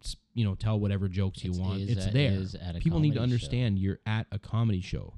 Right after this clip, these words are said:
Speaker 1: It's, it's comedy. It's satire. It's, it's meant to be light. It's not meant to be offensive.
Speaker 2: Yeah.
Speaker 1: Nobody's there to tell a joke that's meant to offend somebody. They want you to laugh. They don't want you to be offended.
Speaker 2: Yeah.
Speaker 1: You know?
Speaker 2: Yeah,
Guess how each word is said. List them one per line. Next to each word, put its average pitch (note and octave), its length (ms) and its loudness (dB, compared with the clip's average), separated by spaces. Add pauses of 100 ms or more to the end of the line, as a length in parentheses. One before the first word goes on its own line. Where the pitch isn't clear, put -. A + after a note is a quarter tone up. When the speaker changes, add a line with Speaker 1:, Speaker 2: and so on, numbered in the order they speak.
(120)
Speaker 1:
It's, - 380 -6 (320)
it's - 180 -4
comedy. A#2 500 4
It's F2+ 160 -6
satire. F#2+ 520 2
It's, - 220 -6
it's - 200 -4
meant G2 360 2
to - 140 4
be F#2+ 480 -2 (400)
light. G#2+ 500 0
It's A2+ 180 -8
not A2 180 2
meant B2+ 220 2
to - 60 0
be E2 120 -2
offensive. - 540 -8
Speaker 2:
Yeah. F2 200 -8
Speaker 1:
Nobody's C3+ 300 6
there A#2+ 200 6
to G#2 80 2
tell G#2+ 200 4
a G2+ 60 4
joke F#2+ 360 2
that's F2+ 220 -2
meant F#2+ 240 0
to F#2+ 160 0
offend G2 400 -2
somebody. A1+ 360 -6 (200)
They A2+ 60 4
want C#3 160 2
you C#3 60 2
to A#2 60 2
laugh. G2 440 0
They - 80 -4
don't G#2+ 80 2
want G#2+ 120 2
you G2 60 2
to F2+ 40 -4
be F2 100 -2
offended. F#2 440 -4 (360)
Speaker 2:
Yeah. A2+ 240 -8 (120)
Speaker 1:
You F#2+ 100 2
know? G2 260 4
Speaker 2:
Yeah, F#2+ 180 -8